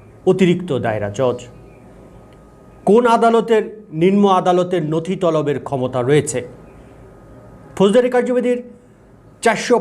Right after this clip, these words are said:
পঁয়ত্রিশের এক ধারায় হাইকোর্ট বিভাগ এবং দায়রা জজ অধীনস্থ কোনো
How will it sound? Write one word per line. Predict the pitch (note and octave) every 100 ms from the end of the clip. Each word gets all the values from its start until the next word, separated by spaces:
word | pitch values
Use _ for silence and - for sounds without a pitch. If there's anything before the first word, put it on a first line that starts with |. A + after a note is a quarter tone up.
| A3
পঁয়ত্রিশের | G#3 G3+ A#3 - A3 A3 F#3+
এক | F#3+ E3
ধারায় | G3+ E3 D#3 - - - - -
হাইকোর্ট | D#3+ A#3 B3+ G#3 G3
বিভাগ | E3 D3 D3 -
এবং | E3 E3+ C#3+ - D3+ D3
দায়রা | E3 A3 A#3
জজ | D#3+ C3 - - - -
অধীনস্থ | F3+ F3+ A3+ A3+ A#3 A3+ G#3
কোনো | G3+